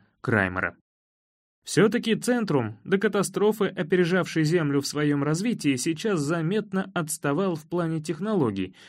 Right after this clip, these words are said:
что, безусловно, сыграло нам на руку. Не пришлось даже подделывать документы.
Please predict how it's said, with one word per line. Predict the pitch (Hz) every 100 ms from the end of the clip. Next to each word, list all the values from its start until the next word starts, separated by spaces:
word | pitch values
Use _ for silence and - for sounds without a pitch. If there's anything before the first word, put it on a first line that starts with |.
| -
что, | - 147
безусловно, | 110 101 95 - 107 214 233 214
сыграло | 214 180 120 135 165
нам | 127 113 110
на | 95
руку. | 90 - 87 - _ _ _ _ _ _
Не | 240 247
пришлось | 240 208 240 233
даже | 196 226 208
подделывать | 214 214 196 190 214 208 190
документы. | 202 202 220 131 107 -